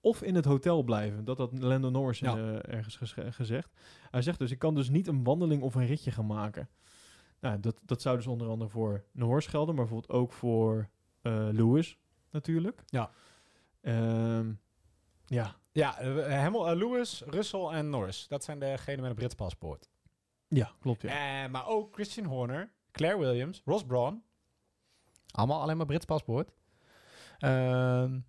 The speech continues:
Speaker 2: nou, Albon heeft zijn Britse paspoort opgegeven toch om als Thai te kunnen racen. Die mag wel.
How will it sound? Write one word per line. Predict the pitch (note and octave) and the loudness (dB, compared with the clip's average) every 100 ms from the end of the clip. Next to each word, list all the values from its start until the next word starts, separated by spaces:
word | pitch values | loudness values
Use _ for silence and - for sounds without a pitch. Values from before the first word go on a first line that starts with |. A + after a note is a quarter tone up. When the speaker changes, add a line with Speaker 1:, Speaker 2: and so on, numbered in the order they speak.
| _ | _
Speaker 2:
nou, | C#3 C3 | 0 2
Albon | D3+ C3 E3+ | 0 2 2
heeft | D3 - | 2 0
zijn | A#2+ | -4
Britse | C#3+ - | -4 -2
paspoort | C#3 - - A#2+ - _ _ | -4 -2 -4 -6 -8 _ _
opgegeven | F#3+ - - D3+ C#3 A#2 G#2 | -6 -4 -6 -2 0 0 -2
toch | B2 A2 - | -2 -2 -4
om | - A#2 | -2 0
als | A2 - | -2 -4
Thai | - D#3 | -2 0
te | F3+ | -2
kunnen | - F#3 | -4 -4
racen. | E3+ F3+ E3+ F#3 A#3 _ _ _ _ _ _ _ _ | -2 -2 -4 -8 -10 _ _ _ _ _ _ _ _
Die | C#3 D3+ | -2 0
mag | G#2 | 0
wel. | G2 C#3 A#3+ | 0 0 -2